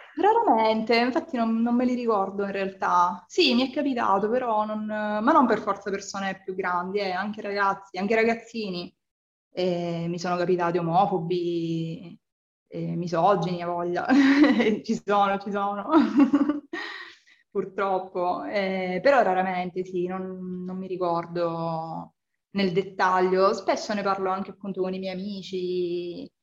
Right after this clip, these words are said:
Eh, sì, c'è chi pensa che tutte queste etichette, per esempio, siano troppe, troppe etichette e non si capisce più niente.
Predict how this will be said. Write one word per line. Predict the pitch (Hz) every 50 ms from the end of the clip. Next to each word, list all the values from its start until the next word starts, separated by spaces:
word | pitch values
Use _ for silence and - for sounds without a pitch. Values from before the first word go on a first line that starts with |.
| _ _ _ _
Eh, | - 196 202 196 196 196 190 190 190 190 196
sì, | 202 196 - 214 175 175 -
c'è | - - 214
chi | 190 190
pensa | 185 185 180 180 185 - 185
che | 180
tutte | 180 - 190 - _ 190
queste | 180 180 180 180 - 190
etichette, | 180 190 185 185 175 170 - - 175
per | 170 175
esempio, | 185 185 185 175 170 170 175
siano | 165 175 170 165 165
troppe, | 170 160 160 165 - - _ - 165 170 165 -
troppe | 208 214 214 - 220
etichette | 185 190 185 185 180 175 175 170 - _ _ 180 180 -
e | - 220
non | 202 196 196
si | 208
capisce | 190 190 202 220 - - 196 -
più | - 202 190
niente. | 190 196 190 185 185 247 247 233